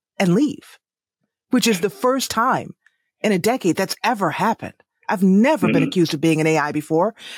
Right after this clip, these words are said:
Speaker 1: because A I voices weren't good enough. Two years ago, the technology didn't exist.
Speaker 2: Mm-hmm.
Speaker 1: And so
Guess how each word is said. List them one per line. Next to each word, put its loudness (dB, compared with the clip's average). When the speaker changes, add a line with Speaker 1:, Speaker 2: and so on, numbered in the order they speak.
Speaker 1:
because 0
A 4
I 2
voices 2
weren't -2
good 2
enough. -2
Two 4
years 2
ago, 0
the 2
technology 2
didn't 2
exist. -2
Speaker 2:
Mm-hmm. 0
Speaker 1:
And 2
so 2